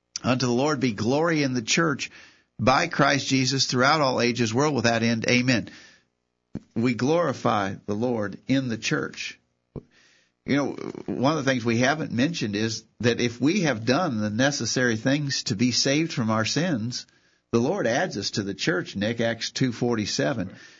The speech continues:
Speaker 1: So when I obey the gospel plan of salvation, when I submit to the Lord's will,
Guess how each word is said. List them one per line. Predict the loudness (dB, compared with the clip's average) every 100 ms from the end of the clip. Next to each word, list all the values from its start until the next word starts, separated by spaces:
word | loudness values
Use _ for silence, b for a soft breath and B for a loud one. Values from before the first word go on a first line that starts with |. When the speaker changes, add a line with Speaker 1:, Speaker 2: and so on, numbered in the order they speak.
| B B
Speaker 1:
So | 2 4
when | 4
I | 4 4
obey | 4 4 4
the | 4 0
gospel | 4 4 4 0 -4
plan | 2 2
of | 2
salvation, | 2 2 2 2 0 -2 -4 -6 b b b
when | 4
I | 4
submit | 4 0 0 0
to | 0
the |
Lord's | 0 0 0 0 -4
will, | 0 2 2 0 -4